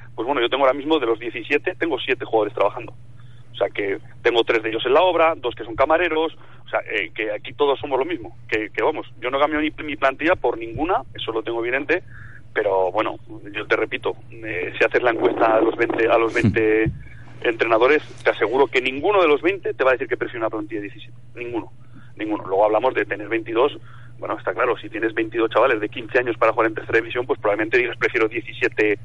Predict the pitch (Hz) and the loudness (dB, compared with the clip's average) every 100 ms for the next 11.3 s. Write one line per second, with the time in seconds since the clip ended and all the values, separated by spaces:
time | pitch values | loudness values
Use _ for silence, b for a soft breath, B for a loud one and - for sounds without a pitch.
0 | - - 107 104 139 110 - - 92 104 | -12 -2 0 4 2 0 -8 -6 -4 0
1 | 104 104 127 147 104 165 - - 98 110 | 0 2 0 0 0 0 -2 -2 2 4
2 | 110 107 - 107 B B B 110 104 127 | 2 2 2 0 B B B 2 2 2
3 | 156 - 113 110 123 120 113 131 113 110 | 0 0 0 2 2 2 0 0 0 2
4 | 131 139 110 104 - 113 113 131 110 107 | 2 2 2 -4 -2 0 2 2 2 2
5 | 113 139 127 110 107 117 120 110 110 147 | 2 2 0 2 4 4 2 -2 -2 -2
6 | 98 139 110 113 110 117 110 110 139 147 | -4 0 2 2 0 0 -2 -4 -6 -4
7 | - - - - 107 107 110 107 113 113 | -4 -6 -6 -4 0 2 2 4 4 4
8 | 117 151 - 113 120 131 131 139 B B | 4 2 4 4 4 4 2 2 B B
9 | B 117 131 127 127 131 127 135 156 - | B 2 4 4 2 0 -4 -2 -2 0
10 | 110 120 117 123 147 147 - 151 175 131 | -2 -2 0 2 4 2 2 0 2 0
11 | 131 143 | 0 0